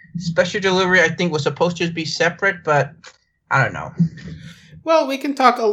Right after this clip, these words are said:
Speaker 2: a little bit about that first in our general impressions. Like, how do we feel about O K K O doing an, an arc? <laughs> Like, uh, uh,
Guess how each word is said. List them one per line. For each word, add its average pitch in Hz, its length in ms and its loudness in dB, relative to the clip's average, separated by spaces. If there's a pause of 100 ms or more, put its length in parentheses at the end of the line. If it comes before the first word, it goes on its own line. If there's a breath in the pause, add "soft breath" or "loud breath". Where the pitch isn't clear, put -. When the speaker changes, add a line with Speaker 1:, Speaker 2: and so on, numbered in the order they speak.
(120)
Speaker 2:
a 196 40 0
little 202 200 2
bit 196 120 0
about 160 260 2
that 151 220 -2
first 160 260 0
in 160 120 -6
our 143 120 -2
general 143 420 -2
impressions. 135 760 -4
Like, 147 180 -4
how 214 260 0
do 247 60 -2
we 254 140 -2
feel 269 300 -4
about 143 300 -2
O 143 120 -6
K 151 180 -6
K 139 320 -6
O 135 280 -4
doing 139 600 -2
an, 117 400 -10
an 117 140 -8
arc? 120 360 -2 (200)
<laughs> 302 380 -4
Like, 156 440 0
uh, 156 40 -2
uh, 143 280 -6